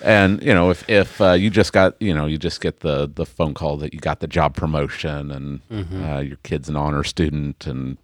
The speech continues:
Speaker 1: uh, whatever. You get all this
Speaker 2: Mm-hmm.
Speaker 1: good news. This isn't gonna be the prayer that you, that you
Speaker 2: Pro-,
Speaker 1: turn
Speaker 2: yeah.
Speaker 1: around and pray. Um, so it's, it's very situation specific.
Speaker 2: Mm-hmm.
Speaker 1: Um, but, uh, one person said, "This, this,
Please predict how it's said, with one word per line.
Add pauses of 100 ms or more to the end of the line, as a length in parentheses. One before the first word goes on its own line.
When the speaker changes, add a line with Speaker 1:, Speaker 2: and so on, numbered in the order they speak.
(280)
Speaker 1:
uh,
whatever. (100)
You
get
all
this
Speaker 2:
Mm-hmm.
Speaker 1:
good
news. (220)
This
isn't
gonna
be
the
prayer
that
you, (540)
that
you
Speaker 2:
Pro-,
Speaker 1:
turn
Speaker 2:
yeah.
Speaker 1:
around
and
pray. (440)
Um,
so
it's,
it's
very
situation (240)
specific.
Speaker 2:
Mm-hmm. (360)
Speaker 1:
Um, (260)
but,
uh,
one
person
said,
"This,
this,